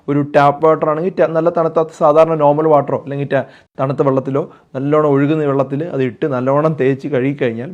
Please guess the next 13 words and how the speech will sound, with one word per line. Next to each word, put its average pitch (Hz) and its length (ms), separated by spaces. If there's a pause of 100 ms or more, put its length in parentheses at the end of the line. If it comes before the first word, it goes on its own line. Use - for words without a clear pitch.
മിക്കവാറും 180 520 (180)
ഉള്ള 156 200
സാധനങ്ങൾ 139 380
പോകും. 110 180
ഇത് 151 160
കണ്ണുകൊണ്ട് 208 440
കാണാൻ 180 260
പറ്റില്ല, 139 260
അപ്പോൾ 143 120
അതുകൊണ്ട് 165 220
തന്നെ 165 160 (300)
ചെറിയ 160 240
മുട്ടകളുണ്ടെങ്കിൽ 160 600